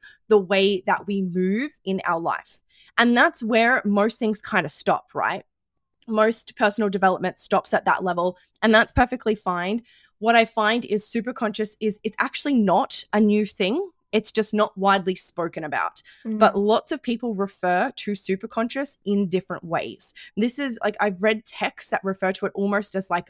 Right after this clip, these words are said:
Speaker 1: godlike. Some texts refer to it as higher self. Joe Dispenza really talks about it just in layers of quantum field. But it all is actually the same thing, which is superconscious, your higher self,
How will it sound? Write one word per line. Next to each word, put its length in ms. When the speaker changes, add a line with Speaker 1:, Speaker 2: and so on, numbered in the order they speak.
Speaker 1:
godlike. 640
Some 280
texts 320
refer 280
to 160
it 100
as 320
higher 400
self. 460
Joe 140
Dispenza 520
really 300
talks 380
about 260
it 160
just 220
in 140
layers 380
of 140
quantum 500
field. 420
But 120
it 260
all 320
is 160
actually 360
the 100
same 340
thing, 440
which 280
is 160
superconscious, 1040
your 220
higher 440
self, 460